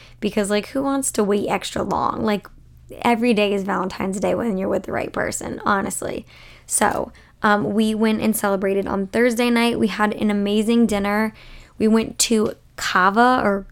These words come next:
Cava, or I'm not really sure how to say it. I think it's Cava. In, I wanna say Southington, Connecticut.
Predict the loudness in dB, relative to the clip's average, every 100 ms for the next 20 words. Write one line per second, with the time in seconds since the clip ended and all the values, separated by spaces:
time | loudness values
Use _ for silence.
0 | -16 -4 0 0 -2 0 0 0 -2 -2
1 | -2 -2 -2 0 0 0 -2 -2 -2 0
2 | -2 -4 -8 -4 0 0 -2 -8 -20 -20
3 | -20 -20 -16 0 4 4 2 0 0 0
4 | 0 0 -2 -2 0 0 0 0 0 -2
5 | 0 0 2 0 -2 -4 -2 0 0 0
6 | 2 0 -2 -16 -6 -2 0 0 -2 0
7 | 0 -2